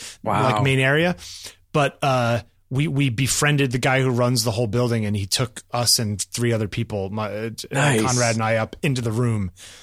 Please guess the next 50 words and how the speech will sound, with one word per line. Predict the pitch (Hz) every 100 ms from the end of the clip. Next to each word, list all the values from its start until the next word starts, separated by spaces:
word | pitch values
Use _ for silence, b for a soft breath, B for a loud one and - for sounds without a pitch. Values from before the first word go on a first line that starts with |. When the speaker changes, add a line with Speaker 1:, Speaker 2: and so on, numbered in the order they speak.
| B B
Speaker 2:
And | 135 135
it's | 120
exactly | 120 107 135 131 143
how | 113 123
it | 120
was | 113 113
left, | 107 120 101 -
like, | 113 107 - -
stuff | - 139 117
on | 104
the | 95
tables, | - 135 123 123 120
and, | 117 101
like, | 104 104
they | 120
just | 120 113 113
dust | 101 - 101
it | - _ _ _ _ _ _ - -
once | 110 127
a |
year. | 107 95 85
Speaker 1:
Wow. | 107 107 107 101 98 -
There's, | 190 190
there | 214 170
used | 160 254 -
to |
be | 254
a | 147
hotel | - 123 - - 185 190 185 175 b b b b b -
like | 135 123 123
that | 127 117 117 -
in | 143 139 135 131 135 -
L | 117 113
A. | 147 151 110 101 92 -
There | 127
was | 104
a |
murder | 107 117 151 151 82 80 - _ _ -
in | 117
this | 117 -
room | 110 135 131 123
Speaker 2:
Oh, | 120
Speaker 1:
back | 117 113
Speaker 2:
they | 113
Speaker 1:
in, |
like, | 107 104
the |
Speaker 2:
left | 113 -
it? |
Speaker 1:
twenties, | 165 147 101 - - -